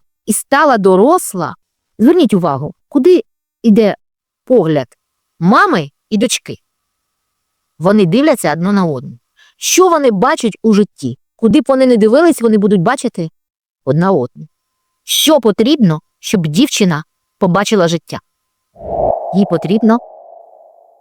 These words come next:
повернутися до мами спиною, щоб мама стала тилом, і якщо дівчинка буде падати, щоб їй було кому підхопити.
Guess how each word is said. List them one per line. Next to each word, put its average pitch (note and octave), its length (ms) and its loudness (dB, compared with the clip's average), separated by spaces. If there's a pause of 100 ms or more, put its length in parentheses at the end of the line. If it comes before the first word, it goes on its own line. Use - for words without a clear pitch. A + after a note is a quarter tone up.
(260)
повернутися A#3 1080 2 (680)
до B3 240 4
мами F#3+ 520 2 (200)
спиною, A3+ 760 0 (600)
щоб - 300 -4
мама C4+ 400 2
стала A#3 440 -2 (100)
тилом, A#3 440 2 (560)
і A#3 100 0
якщо D4 320 0
дівчинка C4+ 500 0
буде A3+ 260 0
падати, G#3 520 -2 (720)
щоб A#3+ 220 -2
їй C#4+ 140 4
було B3+ 240 4
кому A#3+ 280 2
підхопити. G3+ 640 -2